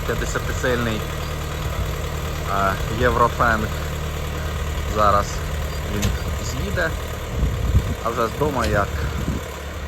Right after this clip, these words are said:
вже водій <clears throat> поїде, ми, я вже, може, більш детальніше розкажу про цей тракторець. П'ятдесят кінських, п'ятдесят кінських сил.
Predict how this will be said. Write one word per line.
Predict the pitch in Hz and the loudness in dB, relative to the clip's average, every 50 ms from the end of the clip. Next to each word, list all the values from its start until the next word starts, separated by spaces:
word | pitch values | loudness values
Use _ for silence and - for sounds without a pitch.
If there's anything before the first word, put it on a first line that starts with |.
| - - - - - - - - - - - - - - - - - - - - - - - - - - - - - - | -6 -6 -6 -6 -6 -6 -6 -8 -8 -10 -12 -12 -10 -10 -10 -6 -4 -4 -4 -4 -6 -8 -8 -8 -10 -10 -8 -8 -8 -6
вже | - 95 98 98 | -6 -4 -2 -2
водій | 98 104 - - - 107 107 - - - - - - - | -2 -2 -2 -4 -4 -4 -4 -4 -6 -6 -8 -8 -6 -4
<clears throat> | - - - - 180 - - - | -4 -2 -2 -2 -2 -2 -2 -2
поїде, | 139 139 143 - - - 156 135 135 - - 135 | 0 0 0 0 2 2 0 0 0 -2 -4 -2
ми, | 139 139 123 117 - | 0 0 0 0 0
я | 117 117 | 0 0
вже, | 117 113 107 101 98 | 0 0 0 -2 -2
може, | - 107 104 - - - | -4 -4 -6 -6 -8 -10
більш | 104 98 - - | -10 -10 -10 -8
детальніше | 104 - - 107 104 101 92 - - 95 | -6 -4 -2 -2 -2 -2 -4 -6 -8 -10
розкажу | - - - 95 92 101 98 - - | -10 -10 -10 -10 -8 -8 -8 -8 -8
про | 92 90 - | -8 -6 -6
цей | 95 92 - | -6 -2 0
тракторець. | - - - - - 87 85 82 - - - - - - - - - - - - - - - - - - - - - - - - - - - - - | 0 0 0 0 -2 -2 -2 -4 -4 -6 -10 -10 -12 -12 -12 -12 -12 -12 -12 -12 -10 -10 -10 -10 -12 -12 -12 -12 -10 -10 -10 -10 -10 -10 -8 -6 -4
П'ятдесят | 113 110 113 110 - 120 - | -4 -4 -4 -4 -4 -4 -4
кінських, | 113 107 - - 104 104 98 - - - - - - - - - - - - | -2 -2 -2 -2 0 -2 -2 -2 -2 -4 -4 -6 -8 -8 -8 -8 -8 -6 -6
п'ятдесят | 113 113 120 - - 127 113 - - | -2 -2 0 0 0 0 -2 -2 -2
кінських | 110 110 104 - - - - - - | -4 -4 -4 -4 -4 -4 -4 -4 -4
сил. | - - | -4 -4